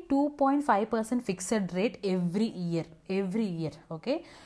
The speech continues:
So நீங்க கோல்டு வீட்ல வாங்கி வச்சிருந்தீங்கன்னா, பத்து வருஷம் கழிச்சு கொண்டு போய் கொடுத்தீங்கன்னா, கோல்டு ரேட் மட்டும் தான் எடுத்துப்பாங்க. பிளஸ் செய்கூலி சேதாரம்,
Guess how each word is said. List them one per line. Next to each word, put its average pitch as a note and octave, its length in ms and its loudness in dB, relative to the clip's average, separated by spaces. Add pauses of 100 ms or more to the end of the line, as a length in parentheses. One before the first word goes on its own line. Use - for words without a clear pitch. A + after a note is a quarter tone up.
So F#3 340 -2
நீங்க G3 240 0
கோல்டு G3+ 340 2
வீட்ல A3 240 0
வாங்கி A3 220 4
வச்சிருந்தீங்கன்னா, A3+ 600 2
பத்து F#3+ 120 4
வருஷம் G#3+ 260 -2
கழிச்சு G3+ 240 0
கொண்டு G3 180 -6
போய் F3 140 -4
கொடுத்தீங்கன்னா, G#3 520 -2
கோல்டு A3 280 2
ரேட் B3 100 0
மட்டும் F#3+ 280 -4
தான் C4+ 140 2
எடுத்துப்பாங்க. A3+ 540 -2
பிளஸ் F3+ 200 -4
செய்கூலி F#3+ 420 0
சேதாரம், G3+ 480 -2